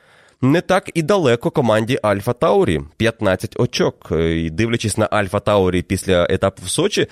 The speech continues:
я розумію, що вони можуть стати проблемою для Скудерії. І не здивуюся, якщо наприкінці цього сезону команда Феррарі посяде лише сьоме місце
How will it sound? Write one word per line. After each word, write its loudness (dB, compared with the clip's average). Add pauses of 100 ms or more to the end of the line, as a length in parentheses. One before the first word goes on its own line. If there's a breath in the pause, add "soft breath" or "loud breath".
(300 loud breath)
я 0
розумію, 2
що -2
вони 2
можуть 2
стати 2
проблемою 2
для 0
Скудерії. -2 (220)
І 2
не 4
здивуюся, 0
якщо 0
наприкінці 0
цього 0
сезону 0
команда 0
Феррарі 0 (340 soft breath)
посяде 0
лише 0
сьоме 2
місце -2